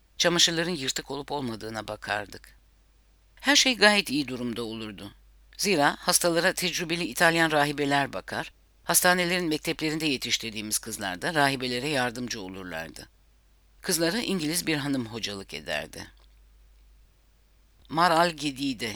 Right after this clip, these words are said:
yani Yeni Kadın diye bir başka mubarrağımız daha vardı ve ikinci reiseliğini ben yapardım. Öksüz ve fakir çocuklara bakar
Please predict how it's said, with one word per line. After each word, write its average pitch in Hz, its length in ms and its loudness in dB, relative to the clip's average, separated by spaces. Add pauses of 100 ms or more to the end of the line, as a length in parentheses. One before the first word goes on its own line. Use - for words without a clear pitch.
(140)
yani 135 360 -4
Yeni 151 220 0
Kadın 110 380 -4
diye 147 280 -4
bir 170 160 -2
başka 139 480 0
mubarrağımız 110 800 -4
daha 123 280 -2
vardı 101 480 -4 (380)
ve 170 60 0
ikinci 185 460 0
reiseliğini 120 680 -2
ben 127 120 -2
yapardım. 98 600 -10 (920)
Öksüz 208 360 -2
ve 185 80 6
fakir 180 300 0
çocuklara 127 600 -6
bakar 135 420 -6